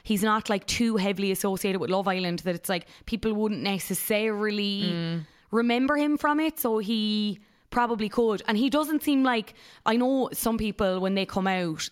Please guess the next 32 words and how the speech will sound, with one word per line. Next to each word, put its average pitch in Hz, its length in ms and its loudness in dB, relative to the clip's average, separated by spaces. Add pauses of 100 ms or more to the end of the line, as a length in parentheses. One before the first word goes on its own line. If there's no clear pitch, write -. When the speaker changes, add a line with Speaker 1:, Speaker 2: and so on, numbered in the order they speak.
Speaker 1:
they're 190 120 2
kind 202 240 0
of 190 60 0
mad 190 260 2
ashamed 202 400 0
about 208 160 0
having 190 240 -2
done 202 180 0
it. 294 260 0
Speaker 2:
Yeah. 160 320 0
Speaker 1:
He 262 140 2
doesn't 269 280 2
strike 262 240 0
me 233 140 2
as 208 80 0
being, 220 200 2
like, 196 260 -2
Speaker 2:
No. 180 140 0
Speaker 1:
pure 220 220 2
morts. 254 640 0 (120)
Speaker 2:
Yeah. 165 320 0
Speaker 1:
So 226 560 4 (200)
I 220 120 2
feel 247 180 2
like 262 160 2
if 262 100 -2
the - 80 -6
price 226 360 0
is 196 80 0
right, 190 440 0 (160)
we 196 100 0
could 196 600 0